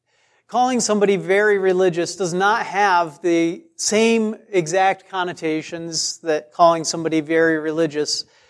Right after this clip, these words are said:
does today in America, right? Different time, different place. Even if you go back fifty years ago in the United States and said that somebody was very religious, that would be a very different thing. It would be much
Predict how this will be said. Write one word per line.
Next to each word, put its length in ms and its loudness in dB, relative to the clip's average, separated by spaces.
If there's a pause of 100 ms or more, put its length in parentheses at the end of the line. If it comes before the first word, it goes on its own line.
(200)
does 640 0 (200)
today 360 -2
in 80 -6
America, 560 0 (1080)
right? 320 -4 (380)
Different 260 0
time, 340 0
different 240 -2
place. 400 0
Even 300 4
if 100 -2
you 100 -8
go 140 2
back 240 2
fifty 300 -14
years 400 2
ago 340 0
in 200 0
the 60 -2
United 420 0
States 500 0
and 220 -16
said 220 -6
that 100 -12
somebody 260 -2
was 140 -2
very 340 2
religious, 560 -4 (280)
that 140 2
would 120 4
be 120 2
a 60 4
very 280 2
different 520 -4
thing. 380 -2
It 40 -20 (1500)
would 80 -12
be 60 2
much 320 0